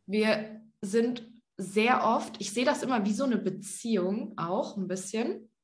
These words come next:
Und wenn die Beziehung so, weißt du, wenn du in einer Beziehung halt nur klammerst und nur festhältst, dann hat die andere Seite auch, also der, die, ne, egal was,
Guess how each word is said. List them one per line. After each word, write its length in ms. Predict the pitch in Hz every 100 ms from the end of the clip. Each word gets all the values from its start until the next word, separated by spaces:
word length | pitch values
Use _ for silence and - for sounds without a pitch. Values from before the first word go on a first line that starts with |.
| _ _ _ _ _ _
Und 80 | 196
wenn 140 | 202 240
die 80 |
Beziehung 580 | 220 - - 247 247 240
so, 280 | 208 202 202 - 226
weißt 200 | 254 -
du, 280 | - - - - - -
wenn 120 | 233
du 60 | 247
in 100 | 233
einer 100 | 220
Beziehung 520 | 208 - - 254 240 220
halt 160 | 220
nur 120 | 220
klammerst 720 | - 240 233 220 226 - - -
und 420 | 214 208 202 202
nur 160 | 226 220
festhältst, 880 | - 277 - - 202 220 226 - _ _
dann 300 | 214 226 220 208
hat 300 | - - -
die 100 | -
andere 340 | 220 226 196
Seite 380 | 190 196 - -
auch, 360 | - 202 226 -
also 400 | 196 196 190 190
der, 320 | - 196 202
die, 280 | 196 208 269
ne, 220 | 208 220 214
egal 360 | 185 190 190 190
was, 280 | 226 -